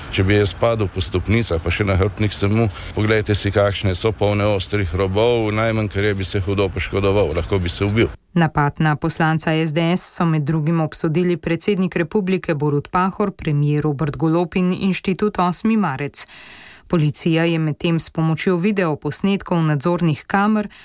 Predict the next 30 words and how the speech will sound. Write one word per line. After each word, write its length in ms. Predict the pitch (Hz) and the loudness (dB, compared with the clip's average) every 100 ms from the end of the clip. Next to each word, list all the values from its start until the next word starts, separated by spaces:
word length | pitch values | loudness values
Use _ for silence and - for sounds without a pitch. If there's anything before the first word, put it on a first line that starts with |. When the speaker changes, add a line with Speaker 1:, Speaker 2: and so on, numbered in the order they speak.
| - - | -10 -4
Speaker 2:
objavila 560 | 220 208 190 202 202 | 0 0 0 0 -2
fotografijo 840 | 196 160 151 135 151 - 214 208 | -2 -8 -6 -4 -4 -2 0 2
osumljenca, 720 | 170 - 226 226 220 220 - 214 | 0 0 0 2 2 0 0 -2
ki 180 | - | -2
je 100 | 143 | -2
v 80 | 135 | 0
torek 360 | - 170 185 175 | 2 2 2 0
napadel 500 | 180 175 180 185 185 | 0 2 0 2 0
direktorico 760 | 165 170 196 - 165 151 - 156 | 0 0 -2 -4 -2 -2 -2 -2
Inštituta 640 | 147 - 156 151 185 160 | -2 0 -2 0 0 0
osmi 340 | 151 151 180 165 | 0 0 0 2
marec 460 | 151 147 175 - | 0 0 -4 -2
Niko 280 | 190 180 170 | -2 0 -4
Kovač. 480 | 180 170 147 - - - - - - | -2 0 0 -4 -12 -16 -20 -14 -2
Njegova 480 | 190 160 151 135 143 | 0 2 0 0 -2
identiteta 760 | 139 147 147 165 151 190 185 | 0 0 0 0 0 0 -2
še 180 | 151 - | -4 0
ni 160 | 160 202 | 0 2
znana, 420 | 196 190 208 214 - - - | 2 0 0 -2 -6 -12 -4
zato 340 | 156 143 139 | -2 -2 -4
policija 580 | 110 147 147 - 190 156 | -2 0 0 0 0 0
vse, 300 | 147 - 190 | 0 -2 -2
ki 160 | - 160 | -2 -4
ga 140 | 147 | -4
prepoznajo 840 | - 147 165 165 185 180 196 196 - | -4 -4 0 2 2 2 2 0 -2
ali 320 | 156 147 147 | -4 -2 0
imajo 420 | 151 165 165 165 | 2 2 0 0
o 100 | 156 | 0
njem 280 | 165 165 165 | 0 0 0
informacije, 840 | 151 - 160 165 185 214 - 202 | 0 0 0 2 0 -2 0 0